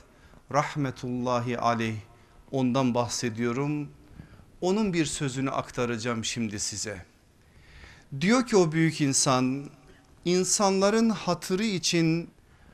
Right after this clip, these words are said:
ameli terk etmek riya. Onları memnun etmek için amel etmek şirk. Bu iki durumdan kurtulmak ise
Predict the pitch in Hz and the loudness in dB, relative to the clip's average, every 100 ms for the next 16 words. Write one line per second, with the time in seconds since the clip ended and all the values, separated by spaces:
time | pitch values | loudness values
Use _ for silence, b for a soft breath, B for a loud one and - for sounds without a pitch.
0 | b - - 147 165 180 220 - - 190 | b -10 6 6 6 4 2 -2 -2 -2
1 | 165 170 160 175 190 202 - - - - | 0 -2 -2 -2 -2 -4 -8 -14 -16 -20
2 | - 135 131 120 95 78 - - _ _ | -14 -2 2 2 2 -4 -20 -20 _ _
3 | _ B B B B B B B - 160 | _ B B B B B B B 2 6
4 | 175 185 196 233 226 202 202 220 220 202 | 8 10 8 8 4 4 4 4 2 0
5 | 208 220 208 190 - 185 190 185 185 - | 0 -2 -2 -2 2 2 4 2 -2 -8
6 | _ - 156 180 196 170 160 156 147 127 | _ 6 6 6 4 2 0 0 2 2
7 | - - - - - - 143 147 - - | -2 -18 -18 -12 -6 0 4 2 0 -8
8 | - - - _ - b b b b b | -10 -12 -20 _ -20 b b b b b
9 | b - 143 190 254 208 - 196 156 170 | b -10 -2 0 0 -2 -2 -4 0 2
10 | 170 160 147 151 139 - - 151 - 165 | 2 2 2 2 2 -2 -4 -4 -2 -2
11 | 151 170 160 147 - 160 160 156 | -2 -2 -4 -2 -2 0 -4 -6